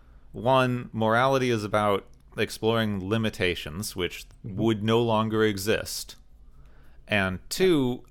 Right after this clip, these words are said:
Speaker 1: our concepts of morality and basically everything as humans assume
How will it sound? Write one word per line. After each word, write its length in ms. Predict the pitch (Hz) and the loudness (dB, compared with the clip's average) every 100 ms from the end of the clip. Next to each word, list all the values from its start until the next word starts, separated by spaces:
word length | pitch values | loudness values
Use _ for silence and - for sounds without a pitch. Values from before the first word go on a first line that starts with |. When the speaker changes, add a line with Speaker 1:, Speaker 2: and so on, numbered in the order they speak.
| - | 0
Speaker 1:
our 180 | 123 139 | 0 0
concepts 600 | - 127 117 123 - - | -2 -4 -2 -2 -2 -6
of 140 | 107 | -6
morality 640 | 104 98 95 95 92 92 90 | -4 -2 -2 -2 -4 -4 -6
and 300 | 92 87 - - | -8 -8 -12 -4
basically 480 | 131 143 117 98 107 | -2 -2 -2 0 0
everything 360 | 156 131 104 | 0 -2 -4
as 140 | 92 - | -6 -6
humans 420 | 95 87 85 - - - - | -6 -6 -8 -12 -16 -16 -4
assume 800 | 107 - - 175 170 156 143 | -4 -2 0 2 2 0 -2